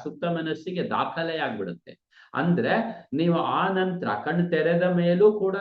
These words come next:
ನಿಮ್ಮ ಆರೋಗ್ಯ ಸ್ಥಿತಿ ಚೆನ್ನಾಗಿರೋದಕ್ಕೆ ಹಾಗೆ ಸಪೋರ್ಟ್ ಮಾಡ್ತಾ ಬರುತ್ತದು.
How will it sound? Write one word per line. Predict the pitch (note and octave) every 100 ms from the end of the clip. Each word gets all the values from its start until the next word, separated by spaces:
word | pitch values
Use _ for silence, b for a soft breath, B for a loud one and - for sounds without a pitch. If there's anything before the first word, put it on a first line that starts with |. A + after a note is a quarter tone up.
| G3
ನಿಮ್ಮ | F#3+
ಆರೋಗ್ಯ | F3 E3+ F#3 F3+ F3+
ಸ್ಥಿತಿ | F3 F#3+ F#3+ G3
ಚೆನ್ನಾಗಿರೋದಕ್ಕೆ | F3 F3 F3 E3+ E3+ E3+ G#3+ -
ಹಾಗೆ | C#3+ D3+
ಸಪೋರ್ಟ್ | C#3+ C3+ D3 D3+ D3+
ಮಾಡ್ತಾ | C3+ A#2+ A2
ಬರುತ್ತದು. | F2+ E2 - - -